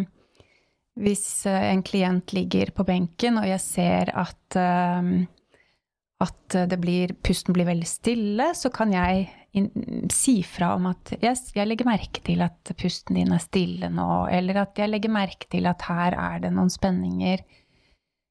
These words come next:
Ehm, och så kan du också, jag kan ställa spörsmål, hur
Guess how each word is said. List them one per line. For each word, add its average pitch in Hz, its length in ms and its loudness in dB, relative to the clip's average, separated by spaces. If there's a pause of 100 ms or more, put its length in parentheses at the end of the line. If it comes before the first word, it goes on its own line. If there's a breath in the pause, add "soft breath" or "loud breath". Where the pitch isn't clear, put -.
(260)
Ehm, 196 440 4
och 202 100 0
så 269 80 -2
kan 330 160 4
du 320 60 6
också, 214 300 0
jag 214 360 2
kan 208 120 2
ställa 190 280 2
spörsmål, 185 640 -2
hur 180 100 4